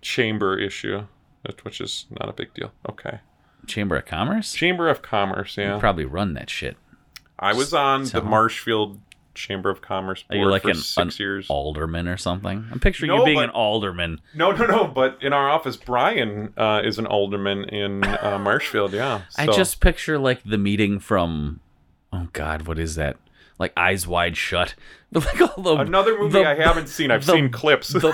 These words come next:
Speaker 2: black robes with the mask on, a bunch of old dudes in a circle <laughs> with, like,
Speaker 1: That
Speaker 2: candles and shit.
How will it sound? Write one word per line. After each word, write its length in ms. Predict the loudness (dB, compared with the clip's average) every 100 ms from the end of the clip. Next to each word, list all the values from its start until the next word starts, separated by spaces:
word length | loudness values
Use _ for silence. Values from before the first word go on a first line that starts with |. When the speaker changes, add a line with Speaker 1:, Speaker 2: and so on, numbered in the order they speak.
| 4
Speaker 2:
black 420 | 2 4 0 -2
robes 560 | -4 0 2 2 0 -2
with 140 | 0
the 100 | 0
mask 540 | 0 0 2 0 -2 -4
on, 240 | 0 0
a 40 | 0
bunch 240 | 0 0
of 120 | 0
old 320 | 0 0 0
dudes 320 | 0 0 0 0
in 100 | 0
a 80 |
circle 560 | 0 0 -2 0 0 0
<laughs> 40 |
with, 100 | 2
like, 160 | 2 4
Speaker 1:
That 160 | 4 2
Speaker 2:
candles 480 | 0 0 0 0 0
and 100 | -2
shit. 320 | 0 -2